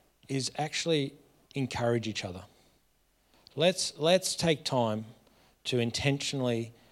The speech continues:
uh, ring people, connect with people, and, and support each other.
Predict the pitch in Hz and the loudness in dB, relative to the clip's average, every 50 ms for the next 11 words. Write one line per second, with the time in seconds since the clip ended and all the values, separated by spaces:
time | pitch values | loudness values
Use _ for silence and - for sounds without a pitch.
0 | _ - _ _ - 117 110 110 107 104 107 120 127 127 127 127 127 127 - - | _ -20 _ _ -6 -2 0 0 0 0 0 2 2 4 2 2 0 -4 -6 -12
1 | - - - _ - - 143 131 123 120 127 123 123 120 - - - - - 135 | -20 -20 -20 _ -4 2 2 2 4 4 2 0 0 0 -2 -8 -10 -4 0 4
2 | 127 127 127 127 - - 131 120 - - - 117 113 107 - - 113 107 110 117 | 6 6 6 4 2 -2 -4 -4 -4 -2 -2 -2 -2 -2 -4 -6 -8 -8 -8 -10
3 | - _ - - - - - - _ - - 127 127 123 123 127 127 - - 135 | -20 _ -20 -20 -20 -20 -20 -20 _ -6 -2 0 2 2 0 0 -4 -6 -4 -2
4 | 135 131 123 - 151 - - 151 156 165 165 151 - - 120 98 98 | -2 0 0 0 -2 0 2 4 4 4 4 2 0 -2 -2 -2 -4